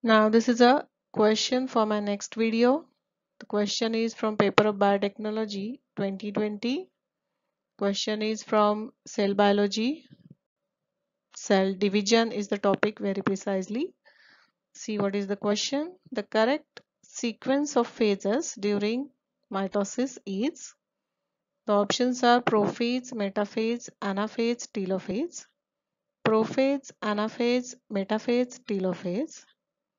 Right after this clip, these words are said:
Anaphase, prophase, metaphase, telophase.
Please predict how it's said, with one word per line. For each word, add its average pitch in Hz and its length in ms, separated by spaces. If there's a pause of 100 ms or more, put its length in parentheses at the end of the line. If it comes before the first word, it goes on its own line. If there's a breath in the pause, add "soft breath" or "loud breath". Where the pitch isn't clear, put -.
(520)
Anaphase, 254 680 (120)
prophase, 240 800 (140)
metaphase, 220 760
telophase. 190 760